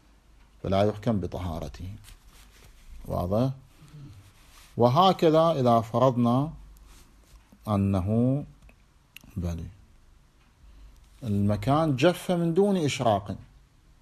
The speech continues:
من دون أن تشرق عليه الشمس، هو جف من تلقاء نفسه بسبب الريح مثلا، بسبب حرارة الجو، وجف بالليل،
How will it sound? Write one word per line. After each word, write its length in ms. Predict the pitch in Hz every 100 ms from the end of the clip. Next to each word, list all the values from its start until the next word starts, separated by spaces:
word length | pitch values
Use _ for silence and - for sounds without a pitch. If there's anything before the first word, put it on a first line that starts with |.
| _
من 120 | 127 160
دون 160 | 214
أن 140 | 208 165
تشرق 340 | 165 160 -
عليه 200 | 113 104
الشمس، 440 | 101 101 104 -
هو 140 | 147 127
جف 480 | 113 123 - 135 143 - - - _ _ _ _
من 180 | 113 101
تلقاء 420 | 104 101 110 110
نفسه 360 | 98 90 - 90 117
بسبب 440 | 120 147 123 107 92
الريح 680 | - 104 95 110 151 -
مثلا، 520 | 147 139 147 139 139 143 - - - - _ -
بسبب 440 | 98 - 123 131
حرارة 580 | 127 - 113 135 170 175 175
الجو، 440 | 156 143 165 156 165 - - _ - _ _
وجف 460 | 82 85 131 135 -
بالليل، 400 | 107 139 110 85